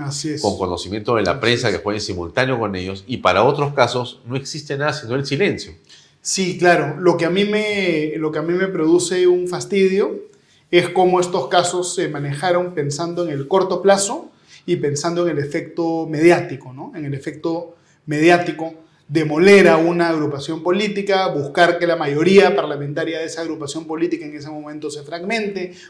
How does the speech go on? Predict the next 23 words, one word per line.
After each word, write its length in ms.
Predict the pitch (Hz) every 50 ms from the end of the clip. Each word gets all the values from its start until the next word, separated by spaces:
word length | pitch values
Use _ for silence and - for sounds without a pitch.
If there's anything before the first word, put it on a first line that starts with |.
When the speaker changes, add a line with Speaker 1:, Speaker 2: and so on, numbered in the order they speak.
| _ -
Speaker 1:
buscar 420 | 147 143 135 - 180 175 175 175
la 100 | 170 160
disolución 500 | 156 151 151 147 147 143 143 139 143 151
del 160 | 156 156 156 156
Congreso, 680 | 175 175 180 202 226 226 214 - - 180 180 180 - - _ _ _ _
¿no 120 | 160 156
es 40 | 143
cierto? 520 | - 175 175 170 - 208 208 - - - - _ _ _
Eran 280 | - 196 185 190 190 196
objetivos 840 | 185 156 - - 156 147 156 190 190 190 190 190 190 190 - - - _ _ _ _
políticos. 640 | - 170 175 202 226 - - 170 131 139 139 139 151
Entonces, 560 | 151 151 170 170 170 190 185 180 - - _ _ _ _
yo 220 | - 160 175 180 180
lo, 220 | 180 190 196 -
la 100 | 190 165
impresión 400 | 151 143 156 156 - 190 185 180
que 80 | 180 175
tengo 320 | 180 190 190 190 185 180
es 120 | 180 170 -
que 340 | - - 185 180 180 185 185
no 140 | 165 180 196
importaba 640 | 202 202 196 202 202 165 170 - 196 196 185 180 180
tanto 480 | 247 262 240 185 143 - 131 127 -